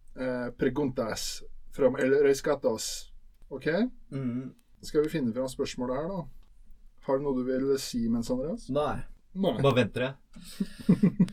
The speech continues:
Speaker 1: Her, vet du. Ja, i dag har vi fått inn to strålende spørsmål. Vi kan starte med spørsmål nummer én.
Speaker 2: Mhm.
Speaker 1: Det er fra vår trofaste lytter Martin Holter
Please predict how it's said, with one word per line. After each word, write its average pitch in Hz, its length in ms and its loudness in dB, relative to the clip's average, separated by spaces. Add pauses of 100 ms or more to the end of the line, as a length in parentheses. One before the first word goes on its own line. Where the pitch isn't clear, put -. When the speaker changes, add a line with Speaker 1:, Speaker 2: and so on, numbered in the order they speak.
(1900)
Speaker 1:
Her, 156 180 0
vet 143 160 6
du. 120 220 6 (760)
Ja, 127 160 0
i 170 60 6
dag 165 100 4
har 170 120 4
vi 151 80 -4
fått 143 160 -4
inn 151 160 0
to 147 320 -2
strålende 147 640 4
spørsmål. 165 480 2 (480)
Vi 156 100 -6
kan 175 100 6
starte - 320 4
med 151 600 -4
spørsmål 143 540 0
nummer 165 160 2
én. 226 300 0 (240)
Speaker 2:
Mhm. 117 420 -4 (600)
Speaker 1:
Det 151 120 0
er 151 160 2
fra 160 400 2
vår 165 320 8
trofaste 131 400 0
lytter 151 380 0
Martin 143 280 0
Holter 151 400 0